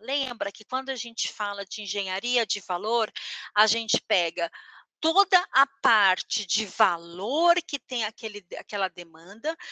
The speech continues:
mas a gente também vai olhar o custo dela. E onde que a gente acha o custo desta demanda? O custo dessa demanda tá exatamente aqui no tamanho do trabalho.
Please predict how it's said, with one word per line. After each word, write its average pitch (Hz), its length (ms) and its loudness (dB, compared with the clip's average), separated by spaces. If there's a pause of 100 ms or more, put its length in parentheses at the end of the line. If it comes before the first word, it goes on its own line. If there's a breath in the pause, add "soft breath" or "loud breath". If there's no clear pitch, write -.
(220 loud breath)
mas 262 220 4
a 262 100 6
gente 277 540 0
também 269 640 -4
vai 254 180 4
olhar 220 540 2
o 302 100 0 (160)
custo 330 580 -2
dela. 165 440 -8 (640 soft breath)
E 277 160 2
onde 415 420 2
que - 140 -4
a 302 100 4
gente 277 460 -4
acha 262 600 0 (100)
o 302 120 -2 (160)
custo 294 520 -2
desta 202 400 0
demanda? 190 560 -10
O 185 100 -14 (100)
custo 339 360 -4
dessa 226 360 0
demanda 233 760 -6
tá 226 160 -2
exatamente 262 1300 0 (380 loud breath)
aqui 262 500 0
no 262 140 -8
tamanho 220 640 -6
do 214 120 -12
trabalho. 196 680 -2